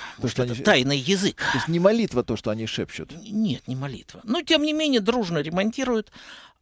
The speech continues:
Speaker 2: Ну, а поближе к городам, конечно, есть сервисные центры, их заметно. Брендовые. Там и Tata,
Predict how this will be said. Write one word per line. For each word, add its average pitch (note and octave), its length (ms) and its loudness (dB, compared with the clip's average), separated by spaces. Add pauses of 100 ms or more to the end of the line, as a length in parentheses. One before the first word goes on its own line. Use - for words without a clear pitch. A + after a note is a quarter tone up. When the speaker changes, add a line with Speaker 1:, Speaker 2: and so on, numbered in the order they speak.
(120)
Speaker 2:
Ну, B3 180 4
а B3 60 2
поближе A#3 420 4
к G3+ 40 -8
городам, A3 520 4
конечно, D#3+ 340 0
есть D#3+ 280 -4
сервисные C3+ 480 -2
центры, B3+ 420 0
их A#2+ 80 -6
заметно. G3 800 -2 (180)
Брендовые. C3 1200 -2 (460)
Там - 260 -6 (720)
и - 80 -18
Tata, G#3+ 600 4